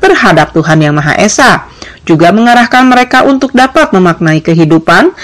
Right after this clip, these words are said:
taat kepada aturan hukum yang berlaku. Menurut Bupati Dadang M Nasir, sejak dulu dilakukan oleh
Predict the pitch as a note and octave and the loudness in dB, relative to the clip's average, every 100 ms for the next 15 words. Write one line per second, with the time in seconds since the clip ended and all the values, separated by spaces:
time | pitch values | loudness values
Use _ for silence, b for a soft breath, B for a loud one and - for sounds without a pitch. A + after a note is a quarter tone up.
0 | B - F4+ D4+ - - C4+ B3 - C4 | B -4 0 0 -4 -4 0 2 2 0
1 | D4 D#4 F3+ D#3 D#3+ E3+ E3+ E3 D#3+ D#3+ | 0 2 2 0 -4 0 2 2 2 0
2 | D#3 D#3+ F3 - D4+ A3 C3+ - _ _ | 0 0 -2 -2 0 0 -2 -8 _ _
3 | _ _ _ _ - _ - E4 D#4 D4 | _ _ _ _ -20 _ -2 2 2 2
4 | C4+ C#4 C4+ C4+ D4+ D#4 F3+ F3 - E3 | 0 0 -2 2 0 2 2 0 0 0
5 | D#3+ D#3 F#3+ F#3+ B3+ - C#4+ C#4+ - B3 | 2 0 0 2 2 0 0 -2 0 2
6 | C4+ C#4+ B3+ G#3 E3+ F3+ - D#3 D#3 C#3 | 2 2 2 0 0 -2 0 0 0 -2